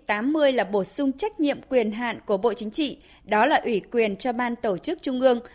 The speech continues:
phê duyệt quy hoạch các chức danh lãnh đạo, quản lý diện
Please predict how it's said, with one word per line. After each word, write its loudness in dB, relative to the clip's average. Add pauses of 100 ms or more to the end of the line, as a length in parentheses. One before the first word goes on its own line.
(160)
phê 4
duyệt 0 (100)
quy 0
hoạch 0
các -2 (100)
chức -6
danh -2
lãnh -4
đạo, 0 (320)
quản 2
lý 0
diện 0